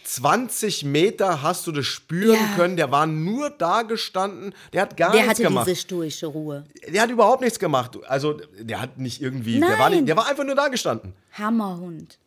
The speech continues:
Speaker 1: Brutal.
Speaker 2: Und ich
Speaker 1: Also
Speaker 2: hab
Speaker 1: eine, eine Ausstrahlung,
Speaker 2: Ja.
Speaker 1: dass du sagst: Wahnsinn.
Speaker 2: Des Weiteren zeichnet einen dominanten Hund Klarheit, Authentizität und Bestimmtheit.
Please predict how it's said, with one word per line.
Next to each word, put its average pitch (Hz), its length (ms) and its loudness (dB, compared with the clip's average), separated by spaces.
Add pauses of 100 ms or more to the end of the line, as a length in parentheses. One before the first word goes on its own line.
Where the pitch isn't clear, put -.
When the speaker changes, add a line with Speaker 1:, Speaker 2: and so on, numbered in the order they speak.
(240)
Speaker 1:
Brutal. 143 580 2
Speaker 2:
Und 87 80 -16
ich - 60 -10
Speaker 1:
Also 135 220 4
Speaker 2:
hab 135 200 -2
Speaker 1:
eine, 143 280 2
eine 156 240 2
Ausstrahlung, 160 800 2
Speaker 2:
Ja. 98 120 -16
Speaker 1:
dass 135 240 2
du 147 100 -4
sagst: 131 500 0 (1080)
Wahnsinn. 147 1000 0 (800)
Speaker 2:
Des 233 240 0
Weiteren 165 380 -2
zeichnet 143 400 -6
einen 131 200 -8
dominanten 123 1160 -10
Hund - 420 -10
Klarheit, 185 640 -8
Authentizität 190 880 -10
und 185 180 -16
Bestimmtheit. - 920 -8